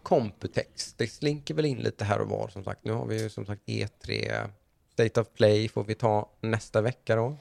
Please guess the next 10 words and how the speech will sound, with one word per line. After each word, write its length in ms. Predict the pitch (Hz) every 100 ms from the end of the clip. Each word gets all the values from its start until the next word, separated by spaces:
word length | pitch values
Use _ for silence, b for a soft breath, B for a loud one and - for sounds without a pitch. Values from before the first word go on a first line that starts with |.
| -
Vi, 600 | 107 107 110 107 104 107 - _ _
det 80 | 110
var 220 | 107 110 - -
minst 400 | 120 127 127 -
femton 540 | 143 127 104 - 120 120
minuter 540 | 135 117 98 - 120 123
gameplay 580 | 131 113 101 - 117
från 260 | 123 123 113
Forbidden 720 | - 113 101 120 107 113 117 131
West, 280 | - -